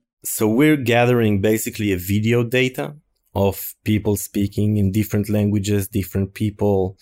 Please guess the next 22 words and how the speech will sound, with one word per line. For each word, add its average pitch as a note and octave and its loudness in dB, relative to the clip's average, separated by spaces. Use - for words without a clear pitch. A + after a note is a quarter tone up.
with G2 -2
different G2+ -2
appearances G2+ -2
in F#2+ -2
different F#2+ -4
angles A2+ 2
and F#2 -2
stuff - -6
like F#2 -4
that. C#3+ 0
And A#2+ 2
then A#2 4
we A#2 4
label A#2 4
the A2 0
data G2+ 0
with, F#2 -6
uh, G2 2
landmarks G2 0
and F#2+ -2
with, F#2+ -6
uh, G2 0